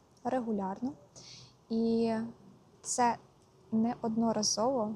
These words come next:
допомагало мені чути себе і свої відповіді на питання.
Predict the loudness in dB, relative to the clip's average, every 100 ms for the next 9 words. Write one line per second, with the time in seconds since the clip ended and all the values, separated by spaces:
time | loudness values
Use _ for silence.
0 | -4 -2 0 0 0 2 2 2 0 2
1 | 0 0 -4 -4 -2 -2 -2 -4 -4 -8
2 | -14 -18 -12 -6 -4 0 0 -2 -6 -12
3 | -14 -14 -14 -16 -16 -16 -18 -8 -4 -4
4 | 0 0 0 -2 -4 -4 -4 -4 -8 -10
5 | -10 -10